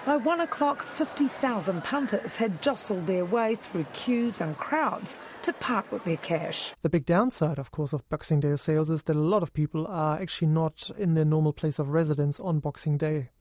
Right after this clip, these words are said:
Speaker 2: because they have moved already to some holiday location. So having these other types of sales that are in some way also much more targeted, uh, is, is beneficial for retailers.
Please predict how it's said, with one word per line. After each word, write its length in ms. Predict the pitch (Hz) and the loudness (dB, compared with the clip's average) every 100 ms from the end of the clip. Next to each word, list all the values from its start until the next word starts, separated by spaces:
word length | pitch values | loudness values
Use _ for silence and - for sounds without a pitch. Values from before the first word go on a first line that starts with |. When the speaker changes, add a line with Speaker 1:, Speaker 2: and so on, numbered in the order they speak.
| - | -8
Speaker 2:
because 320 | 151 147 139 | -4 -4 -2
they 120 | 156 | 0
have 300 | 147 147 - | 2 0 0
moved 280 | 156 156 147 | 2 2 2
already 320 | 156 151 143 | 2 4 2
to 180 | 143 - | -2 -4
some 200 | - 151 | -2 -2
holiday 360 | 139 180 147 147 | 2 2 2 2
location. 560 | 139 - - 180 208 | -2 -6 -8 -8 -8
So 340 | 180 170 156 147 - - - - - - - - | -6 -2 -2 -4 -10 -20 -20 -20 -20 -20 -20 -2
having 300 | 196 190 165 | 2 6 6
these 200 | 151 165 | 6 4
other 180 | 233 | 2
types 320 | 262 143 147 143 | 2 0 0 -2
of 100 | 120 | -6
sales 440 | - 180 196 196 | -8 -6 -6 -4
that 120 | 175 | 0
are 80 | 160 | 0
in 120 | 175 | 0
some 300 | 156 196 202 | 0 2 4
way 160 | 185 170 | 4 4
also 280 | 175 160 160 | 0 0 2
much 220 | 156 - | 0 0
more 140 | 143 | -2
targeted, 680 | - - 202 156 - - - _ - - - - | -2 -2 0 0 -2 -10 -20 _ -20 -20 -20 -6
uh, 240 | 160 160 160 | 0 2 2
is, 200 | 196 151 | 2 0
is 260 | - 165 - | -2 -2 -2
beneficial 600 | 151 170 147 - - 160 | 0 4 4 2 0 0
for 160 | - 151 | 2 2
retailers. 640 | 160 - 156 - 190 | 2 0 -6 -8 -10